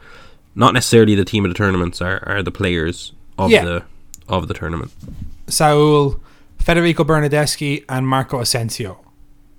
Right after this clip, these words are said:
Speaker 1: Marco Asensio had huge hype at twenty,
Speaker 2: Yeah.
Speaker 1: two thousand seventeen.
Speaker 2: So this is an amazing list to go through some of the goal scorers. Five goals was Saul, um, uh, for top scorer. Then we had, uh, the Portuguese forward Bruma, who now plays for P S V Eindhoven.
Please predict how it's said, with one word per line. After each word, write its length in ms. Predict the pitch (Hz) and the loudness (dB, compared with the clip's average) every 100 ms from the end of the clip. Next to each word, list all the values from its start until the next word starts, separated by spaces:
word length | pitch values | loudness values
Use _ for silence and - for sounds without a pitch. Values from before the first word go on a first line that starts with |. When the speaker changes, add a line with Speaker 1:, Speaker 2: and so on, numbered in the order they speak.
| - _ - - - | -20 _ -20 -20 -10
Speaker 1:
Marco 320 | 104 104 - | -2 -2 -2
Asensio 440 | - 95 87 95 | -4 -4 -4 -4
had 120 | 95 87 | -6 -6
huge 240 | 92 90 | -6 -4
hype 280 | - 82 - - - _ - | -4 -6 -8 -20 -20 _ -12
at 180 | 98 - | -10 -8
twenty, 180 | - 113 | -4 -4
Speaker 2:
Yeah. 80 | |
Speaker 1:
two 960 | 101 98 _ _ _ _ _ _ _ - | -6 -12 _ _ _ _ _ _ _ -10
thousand 180 | - - | -8 -4
seventeen. 0 | |
Speaker 2:
So 340 | - 170 156 | 2 4 4
this 240 | 139 185 180 | 4 2 2
is 40 | |
an 100 | 170 | 0
amazing 480 | 151 143 156 139 135 131 | 0 0 0 0 -4 -6
list 380 | 139 135 135 - | -10 -6 -4 -4
to 60 | 131 | -4
go 120 | 127 | -4
through 200 | - 135 | -2 -2
some 120 | 131 | -2
of 60 | 131 | -4
the 60 | 120 | -2
goal 200 | 123 123 | -2 -2
scorers. 520 | - 120 107 104 - - - - | -2 -4 -4 -6 -8 -12 -12 -12
Five 300 | - 180 180 - | 2 4 4 4
goals 340 | 160 165 147 | 2 4 2
was 200 | 143 135 | 0 2
Saul, 520 | - 135 131 139 180 - - - | 2 2 2 0 -2 -6 -12 -6
um, 540 | 131 131 131 127 123 - - - - - - - - - - - - - | -2 -2 -2 -2 -6 -10 -20 -20 -20 -20 -20 -20 -20 -20 -20 -20 -18 -4
uh, 240 | 147 131 | 0 0
for 280 | 123 - 131 | 0 -2 -2
top 240 | 120 135 127 | -2 -2 -2
scorer. 380 | - 143 143 139 | 0 -2 -2 -2
Then 160 | 135 | -4
we 100 | 143 | -6
had, 400 | 117 135 131 131 | -4 -2 -2 -4
uh, 680 | - 127 127 123 123 123 131 - | -6 -6 -4 -4 -6 -8 -12 -4
the 60 | |
Portuguese 480 | - 185 - 160 151 | 6 6 6 -2 -4
forward 400 | - 160 147 120 | -2 0 0 -2
Bruma, 400 | 143 160 180 208 | 0 2 2 0
who 120 | 123 147 | 0 -2
now 160 | 139 | -2
plays 240 | 135 135 - | -2 -2 -4
for 80 | |
P 200 | - 135 | 0 0
S 140 | 131 110 | 0 -2
V 100 | 135 | -2
Eindhoven. 640 | 123 135 139 147 156 180 | -2 -2 -2 -4 -4 -8